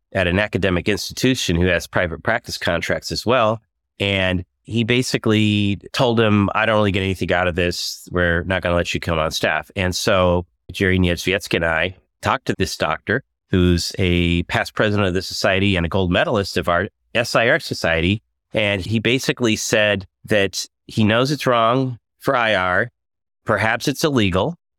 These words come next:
but he's gonna do it as long as he can because he has to pay the I R salaries and he's gonna use whatever potential help he can get to maintain their, their practice.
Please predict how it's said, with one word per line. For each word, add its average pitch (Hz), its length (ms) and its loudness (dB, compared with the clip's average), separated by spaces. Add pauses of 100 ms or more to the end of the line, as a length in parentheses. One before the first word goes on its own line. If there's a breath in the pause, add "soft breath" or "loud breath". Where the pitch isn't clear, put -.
(140)
but 104 140 0
he's 127 220 2
gonna 123 200 2
do 110 180 4
it 101 80 2
as 85 160 -2
long 104 280 2
as 151 100 -4
he 151 80 -2
can 104 480 0 (320)
because 98 720 0 (120)
he 110 180 0
has 117 180 0
to 104 100 -2
pay 98 480 2
the 90 200 0
I 92 220 2
R 87 140 0
salaries 107 600 0
and 90 120 0
he's 98 240 0
gonna 95 160 2
use 90 480 0
whatever 101 540 2 (140)
potential 95 460 -2 (220)
help 107 300 0
he 104 140 0
can 87 200 -2
get 98 320 -2 (240)
to 85 600 0
maintain 92 540 0
their, 90 200 -2
their 87 220 0
practice. - 720 -6